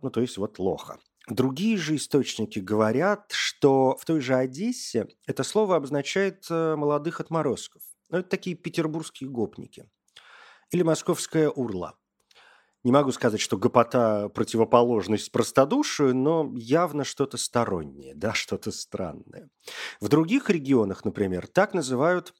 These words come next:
я имею в виду фуцинами, э, называют намеченную для ограбления или какого-то уличного развода жертву.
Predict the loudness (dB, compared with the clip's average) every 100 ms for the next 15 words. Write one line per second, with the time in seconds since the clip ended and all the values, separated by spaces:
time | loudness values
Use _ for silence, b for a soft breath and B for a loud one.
0 | -12 -6 -2 -2 -4 -8 -8 -4 -2 0
1 | 0 0 -2 -4 -4 -4 -2 -2 0 0
2 | 2 -2 -4 -2 -2 -2 0 2 2 0
3 | -2 0 0 0 -2 0 0 -2 -4 -4
4 | 0 0 -2 -6 _ -10 -10 -10 -8 -6
5 | -6 -4 -4 -2 -2 -2 -4 -4 -6 -8
6 | -8 -20